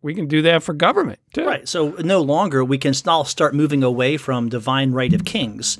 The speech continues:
Speaker 1: Right.
Speaker 2: that the God himself is going to hand us our next ruler, and that ruler is always going to be right because God says it's right.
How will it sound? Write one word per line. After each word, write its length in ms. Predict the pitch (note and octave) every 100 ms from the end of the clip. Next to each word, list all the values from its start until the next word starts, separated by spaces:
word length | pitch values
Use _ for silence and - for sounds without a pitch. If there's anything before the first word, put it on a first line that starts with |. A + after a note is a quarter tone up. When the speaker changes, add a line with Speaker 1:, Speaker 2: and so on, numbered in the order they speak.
| -
Speaker 1:
Right. 240 | D#3 B2+ -
Speaker 2:
that 160 | C#3
the 60 | C3+
God 380 | C3 D3 D3+ C3
himself 460 | B2+ - F3 D#3+ C#3
is 100 | -
going 180 | C3+ A#2+
to 60 |
hand 320 | A2 B2+ B2+ A#2+
us 140 | -
our 120 | A#2+
next 320 | B2 A#2 - C3
ruler, 460 | C#3+ E3 C#3+ B2+
and 120 | A#2+ A#2+
that 120 | B2
ruler 240 | B2+ B2+ A#2
is 60 |
always 260 | B2 B2 A#2
going 160 | B2 A2+
to 60 |
be 120 | A2
right 320 | G#2+ C#3 C#3 C3+
because 360 | A#2 B2 G#2+
God 280 | - A2 G#2+
says 280 | - F#3+ D3+
it's 180 | C3+ -
right. 300 | C3 A#2+